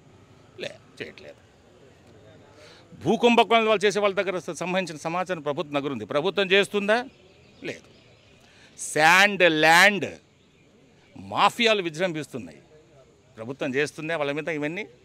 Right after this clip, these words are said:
చేయట్లేదు. వైన్, మైన్ మాఫియాలు ఉన్నాయి, చేస్తున్న ప్రభుత్వం వాళ్ళ మీద ఎంక్వైరీ? లేదు.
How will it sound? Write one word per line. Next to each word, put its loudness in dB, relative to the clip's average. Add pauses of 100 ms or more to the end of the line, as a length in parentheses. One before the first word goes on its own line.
(320)
చేయట్లేదు. -12 (1900)
వైన్, 2
మైన్ 6
మాఫియాలు 4
ఉన్నాయి, -6 (480)
చేస్తున్న -4
ప్రభుత్వం -6
వాళ్ళ -4
మీద -4
ఎంక్వైరీ? -4 (320)
లేదు. -4